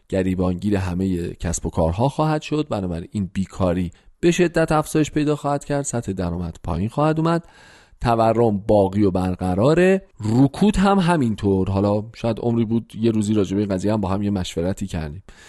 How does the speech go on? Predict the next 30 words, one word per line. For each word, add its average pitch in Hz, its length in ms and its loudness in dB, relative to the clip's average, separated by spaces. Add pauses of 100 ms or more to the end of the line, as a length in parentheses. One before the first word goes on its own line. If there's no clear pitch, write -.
(320)
ولی 139 200 2
خیلی 160 200 0
جاها 147 240 2
وقتی 139 240 -2
تورم 113 500 2
حاکم 107 420 -2
می‌شه، 123 680 2
رکود 127 340 0
دیگه 123 180 0
وجود 120 300 -2
نداره، 143 260 0
چون 143 200 -4
کاهش 107 580 -2
قیمت‌ها 98 540 -2
رو 165 100 0
در 175 180 0
پی 160 200 -2
داره 156 340 0 (560)
و 120 40 -4
خود 156 240 0
کاهش 165 320 2
قیمت‌ها 147 500 0
باعث 110 360 0 (380)
تزریق 120 840 0
تقاضای 98 680 0
مردم 135 400 0
به 107 100 0
بازار 90 360 -6
می‌شه. 98 300 -14
اما 160 300 0